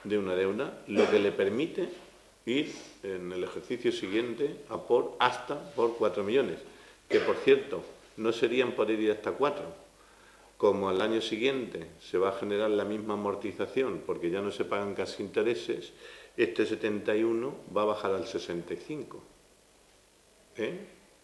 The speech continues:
Que esto es importante. Con lo cual, en ese ejercicio, no podríamos ir a por cuatro, podríamos ir a por siete.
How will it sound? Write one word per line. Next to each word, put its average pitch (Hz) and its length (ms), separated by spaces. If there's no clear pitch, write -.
Que - 100
esto - 140
es - 80
importante. 90 720
Con 98 180
lo 92 120
cual, 98 240
en 110 120
ese 107 200
ejercicio, - 640
no 101 180
podríamos 113 360
ir 101 60
a 87 80
por 82 120
cuatro, - 340
podríamos 104 340
ir 127 100
a 139 40
por - 160
siete. 110 420